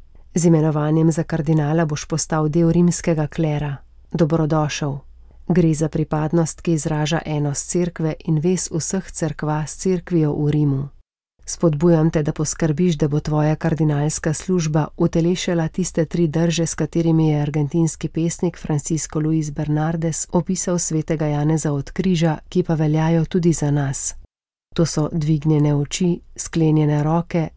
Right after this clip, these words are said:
in bose noge. Dvignjene oči, saj bo tvoje služenje zahtevalo, da razširiš svoj pogled in svoje srce, da boš lahko gledal dlje ter ljubil bolj univerzalno in z večjo intenzivnostjo. Vstopiti v šolo njegovega pogleda,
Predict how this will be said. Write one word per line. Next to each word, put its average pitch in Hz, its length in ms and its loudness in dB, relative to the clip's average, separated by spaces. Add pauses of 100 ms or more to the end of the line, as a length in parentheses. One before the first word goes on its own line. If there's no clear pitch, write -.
in 170 220 4
bose 156 420 0
noge. 139 460 -4 (600)
Dvignjene 156 600 0
oči, 180 500 -2
saj - 240 0
bo 156 120 0
tvoje 175 360 -4
služenje 175 520 0
zahtevalo, 165 720 -2
da 151 200 -2
razširiš 180 600 -2
svoj 165 260 0
pogled 156 580 -2
in 175 140 4
svoje 156 420 -2
srce, 170 600 -2
da 160 160 -2
boš 151 220 -4
lahko 170 280 -2
gledal 160 440 0
dlje 165 360 0 (140)
ter 151 180 0
ljubil 165 320 4
bolj 180 260 2
univerzalno 156 920 2 (140)
in 170 120 6
z 151 80 0
večjo 185 360 0
intenzivnostjo. 151 1160 2 (600)
Vstopiti - 560 0
v 151 60 2
šolo 160 340 2
njegovega 147 580 2
pogleda, 160 600 0